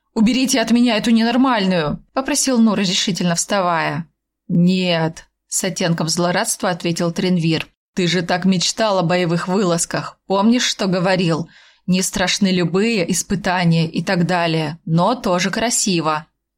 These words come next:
«Я исправился!» «Братец, ты сейчас с человечкой справиться не можешь»,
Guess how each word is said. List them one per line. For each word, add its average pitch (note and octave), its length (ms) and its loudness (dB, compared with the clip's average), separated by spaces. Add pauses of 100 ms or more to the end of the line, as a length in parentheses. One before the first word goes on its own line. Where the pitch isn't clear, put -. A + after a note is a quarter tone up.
(180)
«Я A3 260 0
исправился!» A#3+ 1000 -2 (440)
«Братец, E3+ 880 -2 (140)
ты G3 200 0
сейчас A#3 520 -2
с - 60 -6
человечкой G3 760 -2
справиться F#3 600 -2
не F3+ 140 4
можешь», F#3+ 640 0